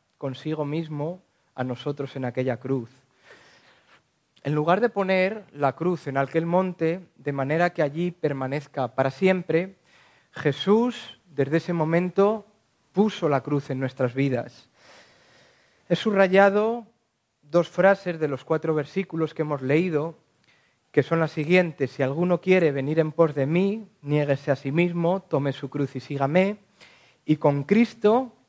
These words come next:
he sido crucificado, y ya no soy yo el que vive, sino que Cristo vive en mí".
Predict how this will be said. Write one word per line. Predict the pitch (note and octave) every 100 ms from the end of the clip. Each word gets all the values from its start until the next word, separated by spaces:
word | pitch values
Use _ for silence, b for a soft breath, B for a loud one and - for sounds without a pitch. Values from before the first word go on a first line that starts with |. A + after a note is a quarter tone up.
| _ _ _ _ _
he | C#3+
sido | C#3 D3+ C#3+
crucificado, | C#3+ - C3+ - C3+ E3+ F3+ F3+ G3+ b b b b
y | - D3+
ya | F3+
no | A3+
soy | A3 G3+ F3+
yo | F3
el | E3+
que | D3+ D3
vive, | E3+ F3+ F#3
sino | - D3+ C#3
que | C#3
Cristo | - E3 - - C#3+
vive | D3+ C#3+
en | B2+ C#3
mí". | D3 A2